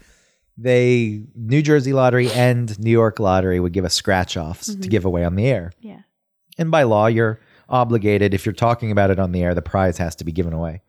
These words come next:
Speaker 1: But the prize never said what it was. So they would give us, like, hundreds of dollars of scratch off tickets. And I'd pick some winners and some would be given away on the air because the promo-, promos on the air didn't say, "We're giving away this certain number." It's just,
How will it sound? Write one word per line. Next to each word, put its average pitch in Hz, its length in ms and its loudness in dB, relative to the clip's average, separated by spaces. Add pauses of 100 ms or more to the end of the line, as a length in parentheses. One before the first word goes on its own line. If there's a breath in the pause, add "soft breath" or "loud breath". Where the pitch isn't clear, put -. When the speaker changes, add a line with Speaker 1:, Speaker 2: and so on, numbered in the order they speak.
(520)
Speaker 1:
But 147 120 0
the 131 40 -4
prize 170 300 0
never 143 300 2
said 135 240 2
what 117 100 4
it 107 80 -2
was. 98 400 0
So 101 60 -6
they 110 80 2
would 120 100 2
give 117 100 0
us, 95 80 -6
like, 92 120 -10
hundreds 110 520 -4
of 92 80 -8
dollars 95 320 2
of 87 80 -12
scratch 90 360 -4
off 82 180 -16
tickets. - 480 -16 (520)
And 98 480 -2 (260)
I'd 101 180 -2
pick 113 160 -4
some 135 180 -2
winners 113 400 -4
and 98 140 -10
some 107 280 -10 (100)
would 104 140 -10
be 107 100 0
given 110 180 0
away 107 160 -2
on 107 120 -2
the 98 100 -2
air 92 280 -4 (120)
because 98 360 -6
the 95 80 -8
promo-, 101 380 -6
promos 104 420 -2
on 92 80 -2
the 92 60 2
air 92 120 2
didn't 90 320 -2
say, 92 340 0 (400 soft breath)
"We're 202 80 -4
giving 196 180 2
away 185 200 2
this 175 180 -2
certain 185 300 0
number." 170 400 2
It's 85 120 -6
just, 92 160 -10